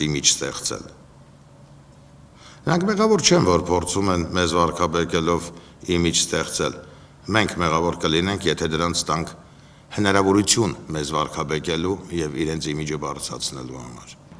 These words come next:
Զարգանում է մեր հասարակությունը։ Ոստիկանությունը չի կարող ուղղակի հետ մնալ։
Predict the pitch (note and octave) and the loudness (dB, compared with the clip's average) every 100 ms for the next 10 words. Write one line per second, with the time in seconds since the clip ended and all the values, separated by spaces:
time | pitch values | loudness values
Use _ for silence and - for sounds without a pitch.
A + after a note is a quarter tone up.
0 | G2+ G#2 G#2 G#2 G2+ G2+ G2 F2+ E2 E2 | -2 2 4 4 2 0 0 0 -2 -4
1 | D#2+ D#2 D#2 - - - - - - E2+ | -6 -6 -8 -8 -8 -10 -14 -18 -14 -6
2 | F2+ F2 E2+ F2 F2+ E2+ F#2 F2+ - - | -4 -4 -4 -4 -4 -4 -6 -4 -2 0
3 | D#3+ E2 D#2+ D2+ D#2+ D2+ D#2 - D#2+ D2+ | -2 -6 -6 -6 -6 -4 -4 -6 -8 -8
4 | - D#2+ D2 C2+ | -8 -8 -8 -12